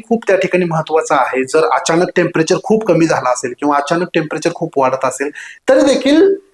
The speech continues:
अ, त्या ठिकाणी तुम्हाला सेटिंगमध्ये प्रॉब्लेम येऊ शकतो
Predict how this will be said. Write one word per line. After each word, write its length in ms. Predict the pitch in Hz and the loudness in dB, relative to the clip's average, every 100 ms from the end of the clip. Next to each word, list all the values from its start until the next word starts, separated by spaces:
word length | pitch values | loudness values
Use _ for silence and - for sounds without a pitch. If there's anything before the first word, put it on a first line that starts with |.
| - | -2
अ, 120 | 165 | -2
त्या 220 | 165 185 | 2 0
ठिकाणी 340 | 180 160 190 | 2 2 2
तुम्हाला 420 | 196 165 156 160 196 | 2 0 2 0 0
सेटिंगमध्ये 540 | - 160 143 147 143 | -2 -4 -4 -4 -4
प्रॉब्लेम 380 | 170 165 139 131 | -2 -2 -2 -6
येऊ 140 | 135 139 | -6 -6
शकतो 460 | 151 - 156 - | -8 -8 -6 -6